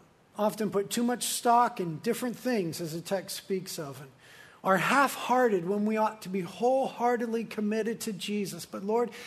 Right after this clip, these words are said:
you know our frailties. You know how easily we're distracted and overwhelmed and excited about lesser things. And we ask that you would help us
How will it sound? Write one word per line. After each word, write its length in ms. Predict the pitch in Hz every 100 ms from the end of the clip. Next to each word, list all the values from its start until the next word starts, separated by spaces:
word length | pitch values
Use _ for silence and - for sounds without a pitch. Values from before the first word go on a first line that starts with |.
| -
you 100 | 226
know 180 | 233 254
our 120 | 285
frailties. 880 | - - 277 277 220 175 143 - - _ _ _ _ _ - -
You 60 | 214
know 120 | 254
how 120 | 285
easily 400 | 269 262 233 240
we're 140 | 220 226
distracted 760 | 202 - 220 214 202 - 202
and 140 | 170 151 - - -
overwhelmed 560 | 233 233 214 202 202
and 100 | 196
excited 560 | 185 - 233 226 247 277
about 240 | 233 214
lesser 320 | 208 208 214
things. 380 | - 202 180 156
And 80 | 185
we 80 | 196
ask 340 | 233 247 -
that 80 | 247
you 180 | 214 233
would 120 | 240
help 420 | 196 - 202 202
us 420 | 170 131 - -